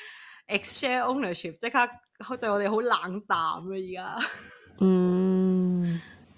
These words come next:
Speaker 1: 冷淡咗啦。但係咧，呢個我哋已經唔係最慘㗎啦。我哋同，
Speaker 2: 嗯。
Speaker 1: 呃，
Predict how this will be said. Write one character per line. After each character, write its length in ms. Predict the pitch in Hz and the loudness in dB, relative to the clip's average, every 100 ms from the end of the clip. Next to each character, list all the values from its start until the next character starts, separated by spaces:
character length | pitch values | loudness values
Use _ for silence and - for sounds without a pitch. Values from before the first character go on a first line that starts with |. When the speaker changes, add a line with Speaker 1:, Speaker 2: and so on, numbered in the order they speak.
| - | -8
Speaker 1:
冷 240 | 196 165 | -6 -4
淡 120 | 202 107 165 170 | -6 -8 -8 -12
咗 320 | 156 151 180 | -12 -10 -10
啦。 80 | - - - - | -10 -12 -20 -10
但 120 | 285 | -4
係 80 | 330 | -2
咧， 100 | 415 | 0
呢 80 | 453 415 | 0 0
個 80 | |
我 180 | 302 233 | 0 0
哋 60 | 269 | 0
已 60 | 240 | -2
經 120 | 311 | -2
唔 200 | 392 196 | -2 -4
係 140 | 151 170 | -4 -4
最 160 | 185 | -4
慘 400 | 190 - 147 165 | -4 -6 -6 -4
㗎 80 | 233 | -2
啦。 300 | 233 208 165 | 2 2 0
我 80 | 208 | -2
哋 160 | 240 226 - | -4 -6 -8
同， 220 | - 151 | -12 -2
Speaker 2:
嗯。 240 | 196 190 175 | 2 2 2
Speaker 1:
呃， 200 | 185 175 | -2 -12